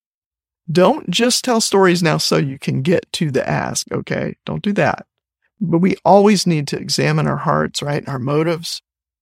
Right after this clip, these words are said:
But don't fret. God's got you. Share the stories.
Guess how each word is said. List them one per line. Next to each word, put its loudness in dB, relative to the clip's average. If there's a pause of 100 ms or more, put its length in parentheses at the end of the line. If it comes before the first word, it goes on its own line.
(120)
But -4
don't 2
fret. 2
God's -6
got -4
you. -2 (1120)
Share -2
the 0
stories. -4